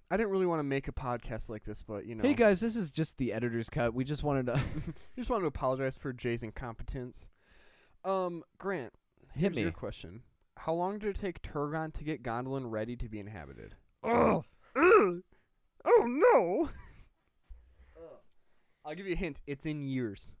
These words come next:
Speaker 2: <laughs> Thank
Speaker 1: Not
Speaker 2: you.
Speaker 1: days.
Speaker 2: Not hours?
Speaker 1: Not hours, not
Speaker 2: Dang.
Speaker 1: minutes.
Speaker 2: Yeah.
Speaker 1: Years.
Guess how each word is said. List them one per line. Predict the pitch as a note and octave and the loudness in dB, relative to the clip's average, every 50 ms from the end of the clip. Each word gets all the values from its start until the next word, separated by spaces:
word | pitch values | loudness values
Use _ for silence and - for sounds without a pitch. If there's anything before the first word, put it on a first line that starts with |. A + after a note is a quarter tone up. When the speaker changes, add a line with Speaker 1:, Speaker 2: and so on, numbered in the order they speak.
| _ _ _ _ _ - | _ _ _ _ _ -4
Speaker 2:
<laughs> | - C3 - - - - - - G3 F#3 - - - - | -2 -2 -2 -2 -6 -12 -10 -8 -8 -10 -10 -8 -4 0
Thank | F3 F#3+ C#3+ | 0 0 2
Speaker 1:
Not | C3 C3+ - | 0 -2 -2
Speaker 2:
you. | - E3+ | 0 2
Speaker 1:
days. | F#3 F3+ E3+ D3 C3 B2+ - - | 4 4 4 4 0 -2 -4 -4
Speaker 2:
Not | - A#2+ A2 G#2 | -4 -4 -4 -2
hours? | A2 G#2+ G#2+ A#2 C3 C#3 C3+ - - - | -2 -2 0 0 0 -2 -4 -6 -8 -14
Speaker 1:
Not | A#2+ A#2 A2 A2+ | -10 -8 -6 -4
hours, | A2+ A2+ A#2 A#2 A2+ - | -4 -4 -4 -6 -6 -8
not | A2+ A2+ G#2+ A2+ | -10 -12 -10 -10
Speaker 2:
Dang. | A2+ G#2 | -10 -8
Speaker 1:
minutes. | F#2+ F2 E2+ D#2+ - - - - A2 | -8 -8 -8 -10 -14 -18 -20 -18 -10
Speaker 2:
Yeah. | G#2 G2+ D#2+ | -6 -6 -6
Speaker 1:
Years. | C#2+ - - - | -6 -8 -16 -20